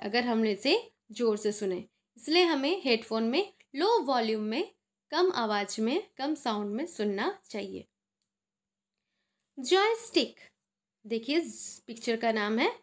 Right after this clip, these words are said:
जॉयस्टिक। It is used to control the pointer or player on the monitor while playing games on a computer। कंप्यूटर control करता है और player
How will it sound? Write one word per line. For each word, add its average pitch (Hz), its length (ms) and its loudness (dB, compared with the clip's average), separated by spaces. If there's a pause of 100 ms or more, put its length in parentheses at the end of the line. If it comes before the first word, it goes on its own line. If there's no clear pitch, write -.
(280)
जॉयस्टिक। 214 520 -6 (720)
It 415 200 4
is 440 200 8
used 349 460 8
to 349 160 6
control 339 480 8
the 392 120 6 (100)
pointer 247 520 2 (800)
or 320 200 6 (260)
player 226 440 4 (360)
on 339 260 6
the 339 120 6
monitor 208 480 0 (640)
while 302 340 6 (140)
playing 269 300 2 (160)
games 277 340 4 (120)
on 240 200 -2
a 277 140 -2
computer। 220 460 0 (720)
कंप्यूटर 269 320 -2
control 320 400 4
करता 277 320 0
है 294 180 2
और 277 140 2 (120)
player 240 300 0